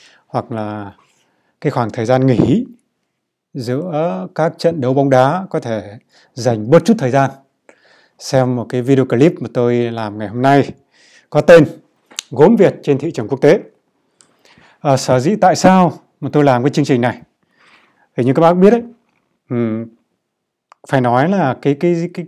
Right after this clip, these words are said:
giá thị trường của gốm cổ Việt Nam mà ở trong nước ấy, thì nó rất là vô thưởng vô phạt và không ai biết giá cụ thể nó là bao nhiêu, bởi vì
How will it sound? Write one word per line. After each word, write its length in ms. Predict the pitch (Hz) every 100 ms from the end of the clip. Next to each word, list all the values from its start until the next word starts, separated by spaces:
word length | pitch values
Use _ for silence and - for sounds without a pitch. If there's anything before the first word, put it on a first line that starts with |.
| _ _ _
giá 540 | 139 127 165 202 269 254 -
thị 200 | 202 180
trường 280 | - 170 127 - - - _ _ _ _ _ _ _ _ _ _
của 240 | 151 120
gốm 300 | 104 143 202 -
cổ 220 | 135 117
Việt 160 | 120
Nam 380 | 135 143 135 135
mà 120 | 143
ở 100 | 123
trong 180 | 120 143
nước 180 | 175 240
ấy, 120 | 254 - _ _ _ _ _ _ _
thì 180 | 135
nó 580 | 110 113 107 107 113 143 196 -
rất 240 | 214 196
là 140 | 185 110
vô 320 | 107 175 190
thưởng 320 | 180 123 113
vô 160 | 143 151
phạt 200 | 156 117 -
và 80 | 127
không 200 | 208 220
ai 140 | 226
biết 240 | 202 247
giá 240 | 202 180 202
cụ 220 | 208 190
thể 120 | 147 113
nó 60 |
là 120 | 139 131
bao 160 | 143
nhiêu, 260 | 156 160 139
bởi 120 | 117
vì 160 | 110